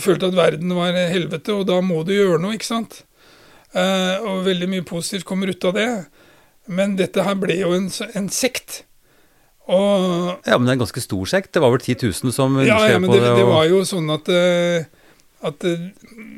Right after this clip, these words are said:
Speaker 1: de, de som gledet seg over den aktiviteten, det var jo K G B i, i Sovjetunionen. Fordi de kjørte jo på å pushe opp under sånne, mm,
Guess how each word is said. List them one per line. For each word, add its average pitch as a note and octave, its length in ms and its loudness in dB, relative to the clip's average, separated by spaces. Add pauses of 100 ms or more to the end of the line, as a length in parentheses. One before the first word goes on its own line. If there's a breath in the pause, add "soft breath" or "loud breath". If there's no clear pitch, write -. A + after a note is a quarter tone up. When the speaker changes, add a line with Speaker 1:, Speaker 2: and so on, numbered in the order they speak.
(160)
Speaker 1:
de, F#3+ 440 -8
de F#3+ 160 -6
som G#3 240 -4
gledet F#3+ 420 2
seg - 200 -2
over F#3 320 -2
den F3 260 -2
aktiviteten, F#3 960 -2 (360 loud breath)
det F#3+ 240 0
var F3+ 180 4
jo F3+ 340 2
K F3+ 200 -2
G F3 160 0
B E3 120 0
i, F#3 640 -2
i F3 40 -6
Sovjetunionen. G3+ 880 -2 (420 loud breath)
Fordi F#3+ 340 0
de E3+ 240 -4
kjørte G#3+ 380 0
jo F3+ 80 2
på F3 460 -4 (120)
å F#3+ 160 -6
pushe - 400 -4
opp F#3 320 -6
under G3 400 -2
sånne, F3+ 600 -4
mm, F#3 520 -6